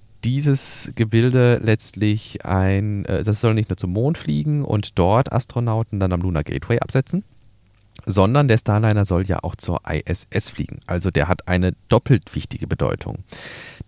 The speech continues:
Die Dragon-Kapsel ist bisher nur für die Versorgung der I S S ausgelegt. Da ist bisher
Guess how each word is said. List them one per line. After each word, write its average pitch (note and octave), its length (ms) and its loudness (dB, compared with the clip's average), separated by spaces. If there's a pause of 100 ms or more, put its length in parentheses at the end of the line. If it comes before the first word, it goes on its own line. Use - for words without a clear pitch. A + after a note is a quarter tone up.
Die F2+ 380 0
Dragon-Kapsel D3+ 1160 0
ist - 180 -4
bisher F2+ 640 2
nur F#2+ 520 0
für - 160 -6
die B2 100 -4
Versorgung F#2+ 440 -2
der - 220 -2
I D2+ 80 2
S D2 120 0
S - 180 -4
ausgelegt. - 760 -4
Da G2+ 80 4
ist - 480 -4
bisher F2 560 -2